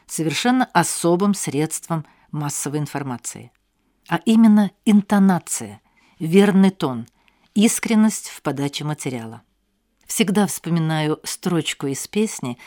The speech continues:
которая мне когда-то очень нравилась. "Мой микрофон волшебный всё слышит, что ты шепчешь".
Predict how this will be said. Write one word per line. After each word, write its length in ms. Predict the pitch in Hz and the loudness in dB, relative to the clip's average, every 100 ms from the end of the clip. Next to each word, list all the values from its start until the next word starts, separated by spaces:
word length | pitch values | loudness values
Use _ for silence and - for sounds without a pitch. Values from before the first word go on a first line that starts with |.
| - _ | -20 _
которая 360 | - 151 151 147 | -8 -6 -4 -4
мне 140 | 139 | -4
когда-то 480 | 135 143 139 147 147 | -6 -6 -6 -6 -6
очень 600 | - 151 135 - 123 123 | -6 -6 -6 -8 -10 -10
нравилась. 680 | 127 127 120 120 117 - - _ _ _ _ | -10 -10 -12 -16 -16 -16 -18 _ _ _ _
"Мой 240 | 180 170 | -2 0
микрофон 720 | 160 175 170 165 - 196 233 226 | 2 0 0 -2 0 4 6 4
волшебный 800 | 202 180 - 147 123 127 127 - _ _ _ | 2 -2 -6 -6 -6 -10 -12 -14 _ _ _
всё 340 | - - 233 | -4 0 0
слышит, 800 | - - 208 233 - 240 - - _ _ | 0 0 2 4 2 -4 -6 -12 _ _
что 260 | - - 190 | -14 -4 -4
ты 380 | 190 196 131 - - | -2 -6 -6 -8 -10
шепчешь". 680 | - 165 - - 120 - | -6 -6 -8 -8 -8 -10